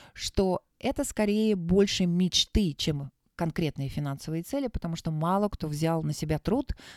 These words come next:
нашел онлайн-калькулятор или обычный калькулятор и посчитал точно, сколько эти мечты и цели стоят в деньгах,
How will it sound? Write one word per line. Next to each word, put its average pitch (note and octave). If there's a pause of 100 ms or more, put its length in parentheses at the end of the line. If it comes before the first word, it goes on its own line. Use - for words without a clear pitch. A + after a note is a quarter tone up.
нашел F3+
онлайн-калькулятор F3
или C#3 (280)
обычный F3
калькулятор D#3 (340)
и -
посчитал D#3+ (180)
точно, D#3+
сколько E3+
эти C#3
мечты D3
и -
цели C#3+
стоят C#3+
в C#3+
деньгах, C#3+